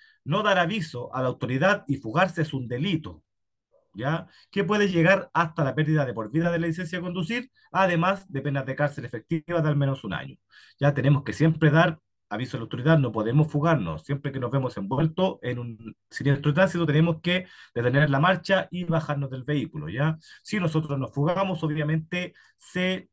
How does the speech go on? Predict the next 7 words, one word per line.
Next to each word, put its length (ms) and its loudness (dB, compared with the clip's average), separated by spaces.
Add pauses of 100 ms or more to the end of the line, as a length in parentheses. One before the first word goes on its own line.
(220)
supone 480 -2
nuestra 580 0
culpa-, 440 -4
culpabilidad 500 -2
inmediatamente, 920 -2 (280)
¿ya? 220 -2
Y, 160 -8